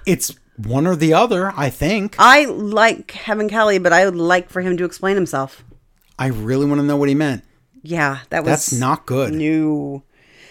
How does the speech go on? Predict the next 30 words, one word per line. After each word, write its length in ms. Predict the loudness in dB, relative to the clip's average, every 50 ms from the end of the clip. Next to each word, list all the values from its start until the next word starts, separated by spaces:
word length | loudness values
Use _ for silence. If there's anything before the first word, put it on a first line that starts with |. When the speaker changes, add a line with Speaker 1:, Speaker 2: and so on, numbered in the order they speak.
| -20 -20 -20 _ _ -2
Speaker 2:
Eliminator 360 | -2 0 0 2 2 2 2
tag 340 | 2 2 4 4 4 4 2
match 600 | 0 0 2 0 0 -2 -6 -8 -8 -10 -10 -12 _ _ _ _ -12
time, 440 | -6 -2 0 0 2 0 0 0 -4
Switchblade, 800 | -4 -4 -6 -6 -6 -4 -2 0 0 2 2 0 -2 -4 -6 -14 _ _ _ _ _ _ _ _ _ _ _ _ _ _ _ _ _ 0
but 160 | 0 0 2
not 300 | 4 4 4 4 4 6
the 60 | 6
Eliminator 580 | 6 6 6 4 2 2 2 0 0 0 -2 -4
tournament. 500 | -4 -4 -2 -2 -2 -4 -8 -12 -16 -18 _ _ _ _ _ _ _ _ _ _ _ _ _ _ _ _ _ _ _ -6
Just 300 | 0 0 0 0 0 0
a, 100 | 0 0
an 120 | 0 -2
Eliminator 720 | -6 -6 -2 0 0 2 2 2 2 0 0 0 -2 -4 -4
tag 380 | -6 -6 -4 -4 -4 -4 -4 -2
Speaker 1:
For 120 | -2 -4
Speaker 2:
match. 100 | -2 -2
Speaker 1:
God's 320 | -4 -2 -2 -2 -4 -6 -8
sake. 440 | -10 -8 -8 -8 -8 -8 -10 -10 -10
So 140 | -8 -6 -6
there's 280 | -6 -4 -4 -4 -6
t-, 140 | -8 -10 -18 _ -20 -20 -20 -20 _ -18
three 400 | -8 -2 2 4 4 6 4 2
tournaments 500 | 2 0 -2 0 0 0 0 -2 -4 -2
going 240 | -2 -2 -2 0 0
on 80 | 0 -2
at 60 | -2
the 60 | -4
same 260 | -4 -4 -2 -2 -2
time, 520 | -4 -4 -6 -6 -4 -6 -8 -8 -10 -12